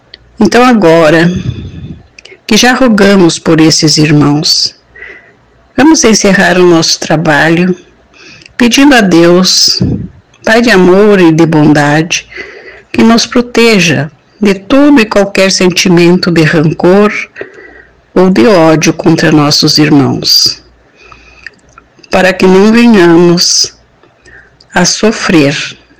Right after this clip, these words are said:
como vítimas ou como algozes.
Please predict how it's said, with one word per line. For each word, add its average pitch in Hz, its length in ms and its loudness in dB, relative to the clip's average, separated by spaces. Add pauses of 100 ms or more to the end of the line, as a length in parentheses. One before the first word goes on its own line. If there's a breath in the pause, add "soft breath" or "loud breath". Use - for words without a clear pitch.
(400)
como 165 280 2
vítimas 233 1040 0 (160)
ou 180 200 0
como 160 300 2
algozes. - 960 0